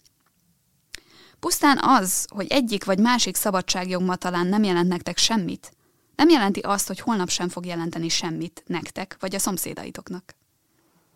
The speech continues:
Történetünk főhőse ezúttal egy ifjú, mindössze tizenkilenc éves amerikai rendőrtiszt,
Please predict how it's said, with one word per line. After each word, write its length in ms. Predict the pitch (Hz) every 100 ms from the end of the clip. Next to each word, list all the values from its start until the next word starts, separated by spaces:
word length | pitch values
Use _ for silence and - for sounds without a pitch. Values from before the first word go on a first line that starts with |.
| _ _ _ _ _ _ _ _ _ _ _ _ _ _ _ _ _ _ _ - _ _ _ _
Történetünk 580 | 359 370 247 202 202 190
főhőse 580 | - 320 254 220 - -
ezúttal 480 | 185 190 - 180
egy 140 | 165 160
ifjú, 560 | - 202 - 165 160 190 285 _
mindössze 420 | 233 208 180 -
tizenkilenc 640 | 196 185 175 180 170 170
éves 260 | 180 170 180
amerikai 440 | 175 160 165 170
rendőrtiszt, 720 | 180 165 165 170 - 240 -